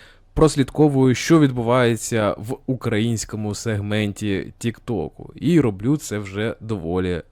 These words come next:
довго. В тому числі і в інших соціальних мережах, але... То інша історія. Так от, рік тому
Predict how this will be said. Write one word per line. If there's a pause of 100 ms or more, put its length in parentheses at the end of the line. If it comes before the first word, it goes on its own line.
довго. (560)
В
тому
числі
і
в
інших
соціальних
мережах,
але... (320)
То
інша
історія. (180)
Так
от,
рік
тому